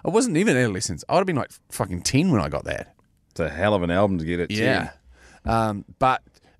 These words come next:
Speaker 1: it's one thing to hear them, it's another thing to see them. And obviously they're past their, what you would consider to be their prime. But fuck me, they were good.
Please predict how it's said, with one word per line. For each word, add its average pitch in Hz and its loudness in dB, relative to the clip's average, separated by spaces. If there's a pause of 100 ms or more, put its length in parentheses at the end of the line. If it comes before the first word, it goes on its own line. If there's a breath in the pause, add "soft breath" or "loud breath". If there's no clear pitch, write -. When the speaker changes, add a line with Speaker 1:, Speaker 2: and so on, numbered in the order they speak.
Speaker 1:
it's - -8
one 190 2
thing 185 -4
to 151 2
hear 131 2
them, 90 -2
it's - -4
another 101 0
thing 98 0
to 92 -6
see 87 -2
them. 73 -12
And - -18
obviously 175 0
they're 131 2
past 104 -2
their, 98 2 (220 soft breath)
what 101 2
you 113 2
would 107 2
consider 101 0
to 90 -8
be 95 4
their 90 0
prime. 107 -2 (800 loud breath)
But 151 2
fuck - -8
me, 151 0 (640)
they 117 2
were 107 0
good. 98 -8